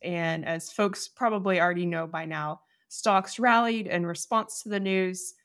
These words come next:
Of course, inflation has gradually decelerated, right, over time.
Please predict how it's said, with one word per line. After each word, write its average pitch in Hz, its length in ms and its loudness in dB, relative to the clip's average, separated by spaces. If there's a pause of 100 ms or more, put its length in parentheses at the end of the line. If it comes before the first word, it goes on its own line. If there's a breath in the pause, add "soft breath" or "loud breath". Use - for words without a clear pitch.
(160)
Of 196 140 -2
course, 196 260 0
inflation 190 680 0
has 165 600 -4
gradually 208 920 4
decelerated, 208 960 -4 (160)
right, 185 340 2
over 180 260 -6
time. 185 520 -6